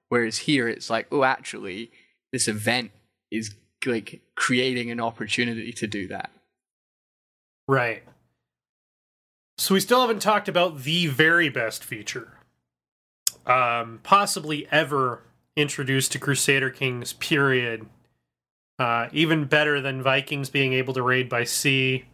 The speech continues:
Speaker 1: I have a feeling I
Speaker 2: Even
Speaker 1: know what
Speaker 2: be-
Speaker 1: this is gonna be, and it's gonna be really boring. <laughs>
Speaker 2: Ev-, even better, even better than, uh, Pagan Reformations,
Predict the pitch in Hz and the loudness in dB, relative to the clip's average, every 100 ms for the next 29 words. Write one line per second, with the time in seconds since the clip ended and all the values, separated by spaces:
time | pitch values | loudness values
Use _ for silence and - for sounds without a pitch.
0 | _ _ - 190 196 - 202 180 156 156 | _ _ 2 2 0 0 4 4 6 6
1 | 156 143 151 - 139 135 143 123 - 151 | 4 2 0 0 0 2 0 0 -4 -4
2 | 156 185 180 175 208 214 214 226 - - | 0 2 4 4 6 6 2 -2 -10 -14
3 | - - 233 - - - 185 202 196 - | -14 2 2 2 -4 -2 2 2 2 -2
4 | - 214 226 220 208 196 196 170 139 135 | 2 4 4 2 4 4 4 2 0 -4
5 | - 175 185 185 170 147 160 165 147 139 | -8 -4 0 0 0 2 2 2 -2 -4
6 | 139 135 139 135 131 131 127 123 120 120 | -4 0 0 0 -2 -4 -2 0 0 -2
7 | 120 117 - 160 147 151 143 139 139 135 | -4 -6 -2 0 0 0 0 0 -4 -2
8 | 131 131 143 135 127 - | -2 -2 -4 -4 -4 -6